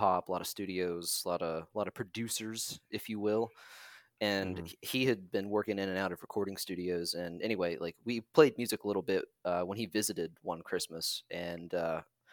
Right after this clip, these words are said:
Speaker 1: long story short, I was,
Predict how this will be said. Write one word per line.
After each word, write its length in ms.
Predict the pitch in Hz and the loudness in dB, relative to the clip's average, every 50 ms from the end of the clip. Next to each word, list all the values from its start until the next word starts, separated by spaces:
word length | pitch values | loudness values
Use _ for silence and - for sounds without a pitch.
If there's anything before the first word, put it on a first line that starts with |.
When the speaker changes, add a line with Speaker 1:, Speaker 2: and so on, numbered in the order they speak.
| - - - - - - _ _ _ _ _ _ _ _ _ _ 110 | -20 -20 -20 -20 -20 -20 _ _ _ _ _ _ _ _ _ _ 8
Speaker 1:
long 200 | 135 139 151 151 | 8 8 8 6
story 280 | - - 143 123 113 104 | 4 2 4 4 4 4
short, 400 | - - 98 90 87 87 85 - - | 2 2 2 2 4 2 2 2 4
I 160 | 92 92 95 | 4 6 6
was, 480 | 92 92 92 90 90 87 90 90 - | 4 4 2 2 0 0 -2 -4 -4